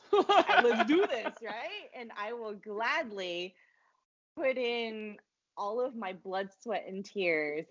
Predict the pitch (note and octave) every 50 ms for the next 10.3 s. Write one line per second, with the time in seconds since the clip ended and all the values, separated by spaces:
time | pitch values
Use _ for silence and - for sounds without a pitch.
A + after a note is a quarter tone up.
0 | - F#3 F3+ E3 D#3+ D#3+ D#3+ E3 E3 - A#3 G3 E3+ G3+ F#3+ E3+ C#3+ - - -
1 | F3 E3+ E3 E3 - - D#3+ D3 C#3+ D3 D#3 - - F3 D3+ E3+ E3 D#3+ - -
2 | - - F#3 E3+ - E3 - - E3 D#3 E3 - - - - G3+ F3 E3+ D#3+ D#3
3 | D#3 D3 C#3+ C#3+ - - - F#3 - G3+ F#3 D#3+ E3+ E3 F#3 G#3 A3+ A#3 A#3 A#3
4 | A#3+ A3+ G#3 - - F3 E3+ D#3+ D#3 D#3+ D#3+ D#3 D#3 D#3 - - - D#3 F3+ E3
5 | D#3+ D#3+ - E3 D#3 D3 D3+ D3 D3 D3 C#3+ C#3+ D3+ D3+ - - D#3+ D3+ C#3 -
6 | - D3+ C#3 - C3+ B2 B2 B2+ B2 B2+ B2 - - - - B2 - - A3+ A#3
7 | A#3 F#3+ - - C3 - _ - C3 B2 B2+ - - _ - - - - - B3+
8 | - _ _ _ - - - - - - _ - E3 D#3+ - - _ _ - G#3
9 | G3 D#3+ C#3+ C3+ C3 - - - - - G#3+ G#3 G3+ - - - - A3 G#3+ G#3+
10 | G#3+ G#3+ G#3+ A3 G#3 -